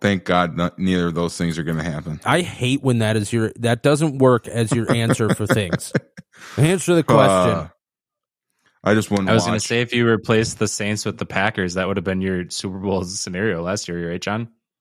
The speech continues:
Speaker 2: Browns
Speaker 3: Wasn't that
Speaker 2: and
Speaker 3: your pick
Speaker 2: Packers.
Speaker 3: to go to the Super Bowl?
Speaker 2: The Browns and
Speaker 1: In,
Speaker 2: Packers,
Speaker 1: in,
Speaker 2: yeah.
Speaker 1: in that instance, I'd rather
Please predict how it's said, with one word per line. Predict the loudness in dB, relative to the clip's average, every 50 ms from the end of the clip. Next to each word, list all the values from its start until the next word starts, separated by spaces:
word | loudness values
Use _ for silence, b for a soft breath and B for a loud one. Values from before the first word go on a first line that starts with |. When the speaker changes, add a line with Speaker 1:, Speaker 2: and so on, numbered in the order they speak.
| _ _ _ _ _ _ _ _ _ _ _ _ _ _ _ _
Speaker 2:
Browns | -2 0 0 2 0
Speaker 3:
Wasn't | 0
that | 0
Speaker 2:
and | 0
Speaker 3:
your | 0 0
pick | 0 0 0
Speaker 2:
Packers. | 0 0 -2 -2
Speaker 3:
to | -2 0
go | 0 0
to | 0
the | -2
Super | -4 -6 -6 -6 -4
Bowl? | -2 0 0 0
Speaker 2:
The | 0 -4 -4
Browns | -4 -4 -2 -4 -4
and | -2 0 2
Speaker 1:
In, | 2
Speaker 2:
Packers, | 2 2 2 2 0 0 0
Speaker 1:
in, | 0 0
Speaker 2:
yeah. | 0
Speaker 1:
in | 2 4
that | 4 4 4 2
instance, | 2 0 0 -2 -2 -2 0 0
I'd | 0 0 2
rather | 2 2 2 2 0 -2